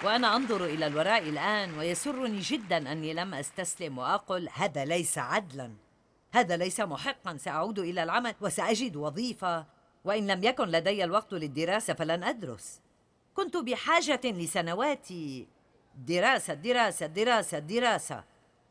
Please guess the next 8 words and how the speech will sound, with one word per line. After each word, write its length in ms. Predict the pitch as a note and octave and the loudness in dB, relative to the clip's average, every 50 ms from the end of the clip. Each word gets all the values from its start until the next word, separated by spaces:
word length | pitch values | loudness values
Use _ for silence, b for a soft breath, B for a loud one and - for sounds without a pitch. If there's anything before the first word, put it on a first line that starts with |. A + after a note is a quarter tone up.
| _ - | _ 2
وكنت 480 | F#3+ A3 A3 A3 - E4 F#4+ G4 - G4 | 6 6 6 6 6 0 0 2 2 2
بحاجة 680 | F4+ A3 F3 D3 - - D#4 E4+ E4 B3+ - D4 C4 - D#4 D4 C#4 C4 - G3 | 2 2 2 0 4 8 8 8 8 8 6 6 6 6 4 2 2 0 -2 -2
لتطبيق 720 | A3+ A#3 A#3 - G#3+ - - - F3+ C4+ D#4+ E4+ D#4 - | -2 -2 2 0 0 0 -2 -4 -2 0 2 2 2 2
الكلمة 600 | C#4+ C#4 B3+ A#3 - B3 B3 A3 G3 G3+ G3 F#3 | 0 0 0 0 2 2 2 4 2 0 0 2
عمليًا 840 | F#3+ F3 E3 G3+ B3+ A#3+ G3+ G3+ G3+ G3 G3+ F#3+ F3 F3 F3+ F3+ E3+ D3 - | 2 4 4 4 6 6 6 4 4 4 0 0 0 2 0 0 0 -4 -6
في 120 | - G3 E3 | -4 -2 -2
حياتي. 720 | - - F#3 F3+ F#3+ A3+ D#4+ E4 D#4 - - - C3 G#2 - _ _ _ _ _ _ _ _ _ _ _ _ _ _ _ - | 0 2 2 4 6 6 6 4 4 0 -6 -12 -12 -12 -14 _ _ _ _ _ _ _ _ _ _ _ _ _ _ _ 6
هيا، 380 | - D4+ E4 D4 A#3 C#3 G#2 | 8 8 8 8 4 0 -2